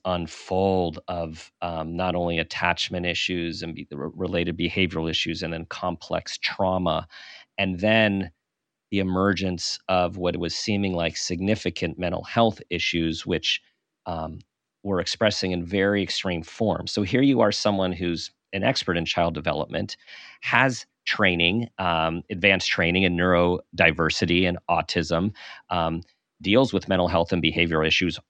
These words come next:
all the time. And yet you were learning, this was, this was, there were new terms that you were learning and new symptoms and behavior that you really had not come across before.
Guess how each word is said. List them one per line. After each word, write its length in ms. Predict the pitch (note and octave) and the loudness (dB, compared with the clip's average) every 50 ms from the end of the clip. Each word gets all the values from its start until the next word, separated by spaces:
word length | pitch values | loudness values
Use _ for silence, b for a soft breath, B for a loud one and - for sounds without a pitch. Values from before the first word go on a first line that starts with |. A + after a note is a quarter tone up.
| _ | _
all 220 | - G#2+ A2 G2+ F2+ | 0 2 2 2 2
the 100 | D#2+ D2+ | 0 -2
time. 600 | - - - A#2+ B2 A#2+ G#2 D#2+ D2+ - - - _ _ _ _ _ _ _ _ _ _ _ _ _ _ _ _ _ _ - | -4 -4 -2 0 2 2 2 0 0 -2 -8 -12 _ _ _ _ _ _ _ _ _ _ _ _ _ _ _ _ _ _ -2
And 160 | G2 F#2+ G2 | 0 0 4
yet 340 | F#2+ G#2 G2+ G2+ - - _ _ _ _ _ _ _ _ F#2 F#2+ G2 - - | 4 6 6 6 4 0 _ _ _ _ _ _ _ _ -16 -14 -14 -14 -10
you 260 | G2 F2+ G2 A2 A2 | -4 2 4 6 6
were 140 | A2+ G2+ F#2 | 6 6 6
learning, 540 | F2+ F#2 G2 G2+ G2+ G2 F#2+ F2+ E2+ D#2 F#2 | 4 4 4 4 4 4 2 2 0 0 0
this 220 | G#2 A2+ - - | 0 0 2 2
was, 280 | A2+ G2+ E2+ D#2+ - - - | 2 2 2 0 -8 -6 -4
this 220 | G#2+ G#2+ - - | -4 -4 -2 -2
was, 240 | G#2+ F#2 - - - _ - | -2 -2 -2 -2 -8 _ 0
there 140 | A2 A2 G#2+ | 2 2 2
were 120 | F#2+ F#2 | 2 2
new 240 | F2+ G2 A#2 C#3 C#3+ | 2 4 6 6 6
terms 720 | C#3 - - G#2 F#2 E2 D2+ C#2+ C#2 - - - - _ - | 6 4 0 0 0 0 -2 -4 -6 -6 -6 -8 -8 _ -4
that 140 | G#2 F#2 D#2+ | -2 -2 0
you 140 | E2+ F#2+ F2+ | 0 0 0
were 120 | E2+ E2+ | 0 0
learning 480 | E2 E2 E2+ E2 E2 D#2+ D#2+ D#2+ D#2+ D#2 - | 0 0 0 0 0 -2 -2 -4 -6 -4 -4
and 280 | F#2 F2+ E2+ E2+ E2+ - - F#2+ E2+ F2+ | -4 -4 -4 -4 -8 -10 -12 -14 -8 -4
new 320 | G2+ G2 G2+ A2 B2 B2+ A#2+ | -2 0 4 4 6 6 4
symptoms 640 | - - - - F#2+ E2+ - F#2 F2 E2+ E2 - | 2 0 0 0 0 0 0 -2 -4 -2 -2 -2
and 100 | F2+ E2 | -2 0
behavior 420 | E2+ D#2+ - F#2+ F2+ E2+ D#2+ F2+ | 0 0 2 2 2 2 2 0
that 220 | E2 E2+ D2+ - - | 0 0 -2 -2 0
you 320 | G2+ G2 F#2+ F#2 F2 - - | 0 0 2 0 -2 -4 -8
really 340 | D#2+ F#2 G#2 A#2+ A#2 F#2 D2+ | -6 0 2 2 2 2 0
had 200 | - - F2+ F2 | -2 -4 -2 -2
not 180 | E2+ - - | -2 -4 -2
come 200 | - - A#2+ D3+ | 2 4 4 4
across 340 | D#3 - - - - - - | 4 4 2 -2 -2 -2 -4
before. 440 | - D#2 - - - E2 - - | -6 -6 -8 -6 -10 -10 -10 -12